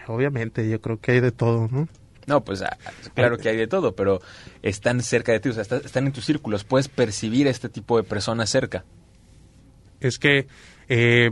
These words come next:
Speaker 1: pues hay, hay, fíjate, hay cuestiones, eh, por ejemplo, que a lo mejor esos, esos, eh, contenido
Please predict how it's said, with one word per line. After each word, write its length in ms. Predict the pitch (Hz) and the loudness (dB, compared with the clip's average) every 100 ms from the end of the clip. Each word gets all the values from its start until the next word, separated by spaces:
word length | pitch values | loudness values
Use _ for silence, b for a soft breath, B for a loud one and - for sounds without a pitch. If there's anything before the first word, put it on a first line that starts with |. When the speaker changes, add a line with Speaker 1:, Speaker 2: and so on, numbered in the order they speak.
| 120 | 2
Speaker 1:
pues 240 | 127 107 | 2 4
hay, 340 | 135 151 170 - - - | 4 4 2 -2 -20 -4
hay, 200 | 139 135 | -2 4
fíjate, 320 | 160 156 143 | 6 6 8
hay 140 | 156 | 6
cuestiones, 840 | 156 196 180 - 165 175 190 190 - - - | 6 4 4 6 6 6 6 4 -2 -14 -4
eh, 500 | 131 123 120 113 110 - | 0 4 4 4 2 0
por 140 | 131 | 0
ejemplo, 520 | 120 139 131 147 143 - B B B - | 2 0 2 2 2 0 B B B 0
que 100 | 131 | 2
a 40 | |
lo 100 | 127 | 4
mejor 500 | 120 104 131 135 135 | 2 4 4 6 2
esos, 520 | 131 123 - 143 120 - - | 0 0 2 2 0 -4 -4
esos, 880 | 117 - 135 131 113 107 104 104 104 | -4 -2 0 0 0 -2 -6 -10 -16
eh, 300 | 101 107 - - - - - | -14 -16 -18 -20 -20 -18 -4
contenido 600 | 127 127 131 147 131 | -2 2 6 6 6